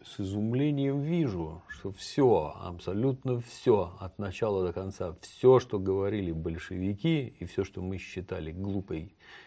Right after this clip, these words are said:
коммунистической пропагандой, всё правда, всё вообще, от начала до конца.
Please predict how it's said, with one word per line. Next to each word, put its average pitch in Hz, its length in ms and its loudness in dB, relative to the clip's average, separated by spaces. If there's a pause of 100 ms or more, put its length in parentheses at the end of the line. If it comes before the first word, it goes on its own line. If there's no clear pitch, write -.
(160)
коммунистической 87 720 -8
пропагандой, 82 800 -6 (160)
всё 101 340 2
правда, 80 720 -4 (240)
всё 95 340 6
вообще, 78 380 -6
от 80 180 -12
начала 107 480 -4
до 95 100 -4
конца. 90 460 -6